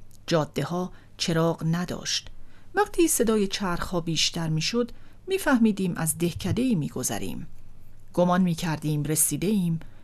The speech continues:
خود را در دل دشت می‌یافتیم. آوای ناقوس‌هایی از دور می‌آمد. از یاد می‌بردیم که اسموکینگ به تن داریم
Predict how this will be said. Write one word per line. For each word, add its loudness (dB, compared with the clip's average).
خود 2
را 6
در 0
دل 2
دشت -2
می‌یافتیم. -6
آوای 2
ناقوس‌هایی 0
از -2
دور -2
می‌آمد. -6
از 4
یاد 2
می‌بردیم 2
که -4
اسموکینگ 0
به 0
تن -2
داریم -2